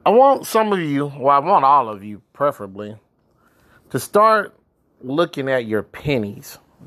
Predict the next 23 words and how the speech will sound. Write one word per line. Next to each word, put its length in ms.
definitely 420
in 100
this 160
coin 440
shortage. 580
Um, 640
the 60
pennies 400
that 140
I 20
want 300
you 60
to 40
look 260
for 320
are 380
pennies 400
that 160
are 80
from 220
nineteen 560
eighty-one 760
and 240